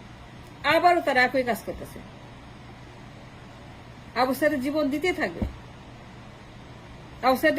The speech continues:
মরতে থাকবে, বিপ্লব করতে থাকবে, বিপ্লব চলতে থাকবে।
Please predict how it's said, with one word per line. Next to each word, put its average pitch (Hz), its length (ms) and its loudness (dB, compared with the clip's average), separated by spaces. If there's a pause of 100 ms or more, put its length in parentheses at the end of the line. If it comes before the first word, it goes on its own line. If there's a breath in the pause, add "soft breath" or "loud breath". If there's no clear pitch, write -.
(140)
মরতে 320 240 4 (120)
থাকবে, 214 240 -4 (1500)
বিপ্লব 302 320 4 (100)
করতে 349 220 4 (100)
থাকবে, 202 260 -2 (920)
বিপ্লব 285 280 4 (100)
চলতে 330 240 6 (140)
থাকবে। 214 240 0